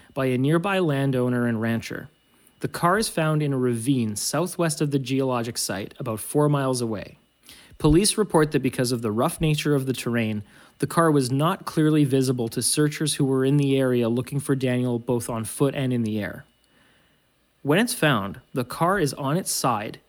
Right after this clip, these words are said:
and it shows signs of significant damage. It's pretty smashed up. It looks as though it rolled into the ravine. The windshield is cracked and the airbags are deployed.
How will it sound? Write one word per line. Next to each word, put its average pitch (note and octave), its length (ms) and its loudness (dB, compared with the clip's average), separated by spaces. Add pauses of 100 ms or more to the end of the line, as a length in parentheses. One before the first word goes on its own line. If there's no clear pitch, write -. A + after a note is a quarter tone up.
(160)
and C3+ 140 0
it C3+ 80 -4
shows D#3+ 340 2
signs C3 280 0
of B2 100 -2
significant B2+ 720 -2
damage. - 500 -6 (400)
It's - 180 -2
pretty F3 280 -2
smashed E3 460 -2
up. A#2 240 0 (240)
It C3 140 0
looks D3+ 280 0
as D#3 180 2
though C#3 240 4
it B2 80 2
rolled B2+ 440 0
into B2 140 0
the A2+ 120 -2
ravine. G#2 460 -4 (800)
The B2+ 80 0
windshield D#3+ 440 2
is B2+ 140 -2
cracked D3+ 400 -2
and C#3 100 0
the B2 120 -2
airbags A2+ 420 -2
are G#2+ 60 -6
deployed. - 500 -8